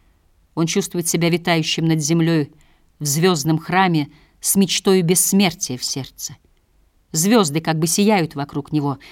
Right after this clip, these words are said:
и земля опускается все ниже. Когда он отдает себе отчет в этом состоянии, он чувствует глубокий укол в сердце и вздыхает о человеке, который вернул бы ему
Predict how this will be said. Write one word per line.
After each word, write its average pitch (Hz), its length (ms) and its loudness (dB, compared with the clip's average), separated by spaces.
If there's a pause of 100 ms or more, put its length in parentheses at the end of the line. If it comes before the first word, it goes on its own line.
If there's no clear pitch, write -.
и - 80 -2
земля 160 360 2
опускается - 600 -4
все - 220 -6
ниже. 143 340 -4 (1160)
Когда 170 300 2
он 175 100 4
отдает 170 380 2
себе 175 240 0
отчет - 340 -4
в 151 40 -6
этом 139 200 -4
состоянии, 135 720 -4 (300)
он 247 140 2
чувствует 277 380 0
глубокий 247 380 4
укол 233 260 0
в 208 60 -10
сердце - 500 -4 (220)
и 196 120 0
вздыхает 160 640 0
о 147 40 -4
человеке, 156 500 -2
который 147 360 -6
вернул 160 400 -2
бы 135 120 -6
ему 131 360 -6